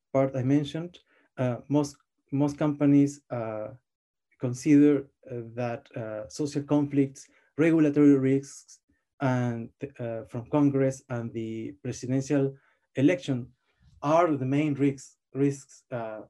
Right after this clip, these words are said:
in the business environment. I think this is, this part is crucial, and I think we will talk about that later in this,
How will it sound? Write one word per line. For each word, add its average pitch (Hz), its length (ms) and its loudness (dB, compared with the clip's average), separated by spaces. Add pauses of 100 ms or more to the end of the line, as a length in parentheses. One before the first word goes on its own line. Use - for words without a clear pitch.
in 117 240 -10
the 113 100 -10
business 120 340 -8
environment. 107 540 -12
I 123 60 -8
think 131 260 -6
this 143 200 0
is, 139 180 -6
this 147 140 -4
part 139 200 -2
is 139 100 -8
crucial, 175 380 -6
and 127 40 -2
I 123 80 -6
think 127 220 -6
we 131 120 -4
will 127 160 -4
talk 135 260 -6
about 120 320 -6
that 123 220 -4 (360)
later 123 380 -2
in 113 100 -10
this, 113 200 -10